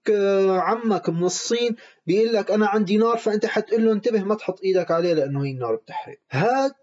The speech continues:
من ناحية بقاء مفهوم، لكن من ناحية علمية غير مفهوم. اللي، اللي ناقش بهي النقطة، إذا بدنا نحكي فلسفيًا، اللي ناقش فيها ديفيد هيوم، الفيلسوف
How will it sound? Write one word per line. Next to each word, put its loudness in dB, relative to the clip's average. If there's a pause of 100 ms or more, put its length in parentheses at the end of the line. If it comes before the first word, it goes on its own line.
(140)
من 0
ناحية 0
بقاء -2
مفهوم، -6
لكن -2
من -4
ناحية -2
علمية 0
غير 2
مفهوم. -6 (640)
اللي، 0
اللي 2
ناقش 0
بهي 0
النقطة، 2
إذا 0
بدنا 0
نحكي -2
فلسفيًا، -2 (360)
اللي 4
ناقش 0
فيها 0
ديفيد 0
هيوم، 0
الفيلسوف -2